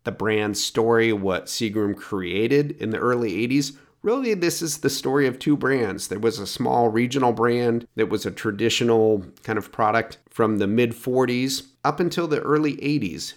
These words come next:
when it was reborn. Basically, they took a brand off the shelf that they had,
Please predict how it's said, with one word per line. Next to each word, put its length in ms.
when 180
it 100
was 300
reborn. 680
Basically, 520
they 340
took 220
a 60
brand 480
off 240
the 80
shelf 340
that 160
they 100
had, 500